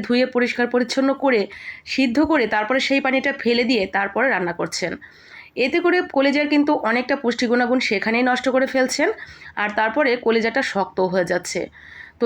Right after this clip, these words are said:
টেস্টও যেমন হেরফের হয়ে যাচ্ছে, কলিজার পুষ্টি গুণাগুণ নষ্ট করার ফলে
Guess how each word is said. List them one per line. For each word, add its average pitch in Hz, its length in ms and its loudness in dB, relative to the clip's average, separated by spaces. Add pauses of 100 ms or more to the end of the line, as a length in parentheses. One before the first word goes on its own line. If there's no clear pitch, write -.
টেস্টও 277 360 0
যেমন 349 180 2 (100)
হেরফের 254 360 0
হয়ে 269 180 2
যাচ্ছে, 269 260 0 (480)
কলিজার 226 340 2
পুষ্টি 233 320 0
গুণাগুণ 285 300 2 (100)
নষ্ট 220 180 -2 (120)
করার 277 220 2
ফলে 240 160 0